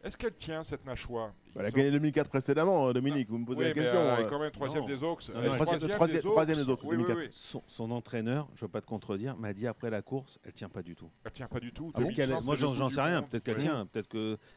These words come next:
Speaker 3: mais c'est ce qu'a dit, euh, l'entraîneur après la course. Elle dit, elle ne tient pas, c'est sa vraie distance de mille mètres et qu'il allait plus la rallonger du tout, euh,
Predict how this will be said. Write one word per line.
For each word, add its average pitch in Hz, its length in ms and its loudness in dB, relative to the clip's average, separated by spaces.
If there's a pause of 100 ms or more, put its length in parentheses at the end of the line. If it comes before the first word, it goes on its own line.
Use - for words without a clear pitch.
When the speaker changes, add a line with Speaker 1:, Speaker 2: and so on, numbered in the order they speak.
(100)
Speaker 3:
mais 113 220 0
c'est 107 160 -8
ce - 60 -20
qu'a 101 160 -8
dit, 107 200 -10
euh, 113 60 -6
l'entraîneur 101 480 -4
après 107 180 -2
la 104 100 0
course. 131 220 -10
Elle 101 60 -8
dit, 104 80 -4
elle 110 100 2
ne 117 100 6
tient 104 240 -4
pas, 139 220 0
c'est 123 140 -10
sa 117 160 -2
vraie 120 140 -2
distance 117 340 -4
de 107 100 -2
mille 107 180 -4
mètres 139 240 -4
et 110 80 -12
qu'il 101 240 -6
allait 101 180 -2
plus 120 160 -4
la 117 120 4
rallonger 104 380 -2
du 98 120 -8
tout, 110 300 -4
euh, 92 180 -6